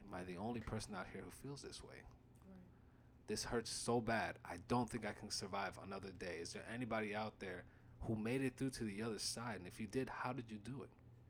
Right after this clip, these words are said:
Speaker 1: I'd ask myself these questions, and I said, "I need to stop asking myself, and I t-,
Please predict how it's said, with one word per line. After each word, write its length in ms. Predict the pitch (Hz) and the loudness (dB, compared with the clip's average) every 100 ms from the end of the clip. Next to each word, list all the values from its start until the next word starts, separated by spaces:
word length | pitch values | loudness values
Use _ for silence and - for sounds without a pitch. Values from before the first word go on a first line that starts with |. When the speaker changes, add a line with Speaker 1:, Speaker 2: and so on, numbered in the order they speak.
| - - - - - - - - - - - - | -18 -18 -18 -18 -18 -18 -18 -18 -18 -18 -16 -4
Speaker 1:
I'd 120 | 113 | 6
ask 200 | 131 - | 6 6
myself 320 | 135 - 123 | 4 4 2
these 160 | - 104 | 0 -6
questions, 520 | - 113 - 95 - | 2 2 2 -6 -6
and 80 | 101 | -4
I 60 | 107 | 0
said, 200 | - 135 | 2 4
"I 40 | |
need 100 | 156 | 2
to 40 | |
stop 200 | 151 135 - | 4 4 6
asking 260 | 160 - | 4 4
myself, 440 | 107 107 - 120 - | 0 2 2 2 0
and 100 | - | -6
I 60 | - | -4
t-, 140 | 139 | -4